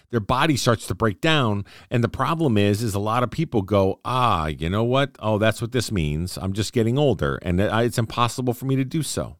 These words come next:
Yet every day, I look online, I look on television, I look in all these places of stories of perseverance at any age,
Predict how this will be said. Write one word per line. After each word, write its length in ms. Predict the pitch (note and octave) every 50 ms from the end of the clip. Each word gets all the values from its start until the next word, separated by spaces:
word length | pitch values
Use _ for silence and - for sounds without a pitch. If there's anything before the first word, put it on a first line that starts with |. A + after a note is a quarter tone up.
| _ _ _ _ _ _ _ _ _ _ _ _ _ _ _ _ _ _ _ _ _ _ _
Yet 220 | - G#2 G#2 - -
every 300 | A2 B2 B2+ D3 E3 D#3
day, 480 | D3 C#3 B2 G#2 D#2+ C2+ C2+ C2+ D2 _ _ _ _ _ _ _ _ _ _ _ _ _ _ _ _ _
I 80 | - F#2+
look 220 | G2+ G#2+ - -
online, 720 | F#2 D#2 D2 D#2 F2 G#2 A2 A#2 A#2+ B2 A#2+ A#2 A#2+ A#2+ A2+ _ _ _ _ _ _ _ _ _ _ _ _ _ _ _ _
I 80 | - E2+
look 260 | F2 F#2+ - - - - - _ _ _ _ -
on 120 | D2+ D2
television, 920 | - - - A#2 C3+ C3+ B2 B2+ A2+ G#2 A#2 A#2 A#2 A#2 A#2+ A#2+ A#2+ A#2+ _ _ _ _ _ _ _ _ _ _ _ - -
I 60 | F2+
look 200 | G2+ G#2+ - -
in 60 | F#2+
all 160 | F2+ F#2+ G#2
these 160 | G#2+ G#2+ G2 -
places 640 | - - G2+ F#2+ - - D#2 C#2 C#2 C#2+ - - - _ _ _ _ _ _ _ _ -
of 100 | F#2 -
stories 840 | - - - - A2+ G#2+ G#2+ G2+ F#2+ F2 D#2+ D2 C#2+ C2+ - -
of 180 | - - D2+ -
perseverance 1080 | - F#2 F2 - - D2+ C2+ F#2 F2+ F2 E2 C#2+ C2+ - - - - - - - - _ _ _ _ _ _ -
at 180 | F2+ F2 - _ -
any 300 | F2+ F#2 F#2+ F#2+ F2+ F2
age, 580 | E2 D2 C#2+ B1+ - - - - - - _